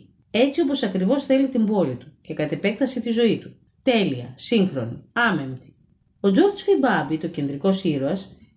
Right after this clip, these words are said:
είναι ένας μεσήλικας οικογενειάρχης, μεσίτης ακινήτων, αρκετά επιτυχημένος και εύπορος, που κινείται σε διάφορους κύκλους, όπως επιβάλλει θέση του στην αμερικανική κοινωνία της δεκαετίας του χίλια εννιακόσια είκοσι.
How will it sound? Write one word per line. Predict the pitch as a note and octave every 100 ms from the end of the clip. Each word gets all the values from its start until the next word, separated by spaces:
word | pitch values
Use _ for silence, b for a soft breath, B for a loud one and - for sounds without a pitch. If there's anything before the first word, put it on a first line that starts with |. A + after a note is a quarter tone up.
| -
είναι | G#3
ένας | D4 E4 C4
μεσήλικας | G3+ F3 - A#3+ C#4 D4 -
οικογενειάρχης, | F#3+ E3+ E3 D#3 D3+ D3 C#3 A3 -
μεσίτης | D#3 D3+ G#3+ G3 G#3+
ακινήτων, | F#3+ D#3 C#3+ C#3 F3 A3+ - -
αρκετά | G3+ G3+ A#3+ D#4+ D#4+
επιτυχημένος | - G3 F3+ E3+ E3 D3+ D3 -
και | E3+
εύπορος, | D3 - C3+ C#3 F#3+ - _
που | -
κινείται | F#3 G3 D4 E4+
σε | C#4+
διάφορους | A3+ B3+ C4 C#4 B3+
κύκλους, | - A#3 F#3+ C3 B2+ - _ _
όπως | G3+ C#4 F4 D#4+
επιβάλλει | B3 F#3 G#3 G3
θέση | D3+ F3 F#3+
του | -
στην | B3 G3+
αμερικανική | E3+ D#3+ D#3+ D3 D3 G#3
κοινωνία | A3 A3 D#3+ C#3+ D3+ G3+ B3+ B B -
της | G3+
δεκαετίας | G3 F#3+ F#3 F3 C4
του | C4
χίλια | -
εννιακόσια | A3 F#3+ G3 - E3
είκοσι. | C#3+ A#2+ - -